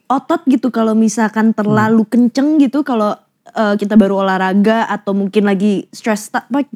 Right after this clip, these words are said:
Speaker 1: eh, stressed out,
Speaker 2: Hmm.
Speaker 1: itu kan pasti di sini nih ngerasa tense ya.
Speaker 2: Ya.
Speaker 1: <clears throat> Mungkin salah satu solusinya kan untuk di, diurut gitu,
Speaker 2: Hmm.
Speaker 1: biar dia melemas kan.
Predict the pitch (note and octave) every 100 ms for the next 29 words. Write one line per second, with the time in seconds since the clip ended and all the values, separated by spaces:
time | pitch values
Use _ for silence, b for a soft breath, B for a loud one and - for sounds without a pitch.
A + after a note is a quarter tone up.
0 | - - A3 - A3 - B3+ D#4+ - _
1 | D3 C#3 A3+ E4 D#4+ C#4 E4 C4+ A3+ A#3+
2 | D4 D4+ A#3+ G3+ A#3 G3 _ B3 B3+ A#3+
3 | A3 F#3 - C3 C3 _ _ D4 D4 A#3
4 | - _ _ _ _ _ C4+ C#4 G#4 F#4+
5 | - - B3+ B3+ A#3+ B3+ A#3+ A#3+ A#3+ D#4+
6 | G4 D#4 B3 A#3 A3+ A3+ - _ _ _
7 | _ _ A3 A3+ C4+ C4+ D#4+ - - B3
8 | A3 G#3+ G#3 A3+ D4 C#4 C4 D4 C#4 -
9 | G#3+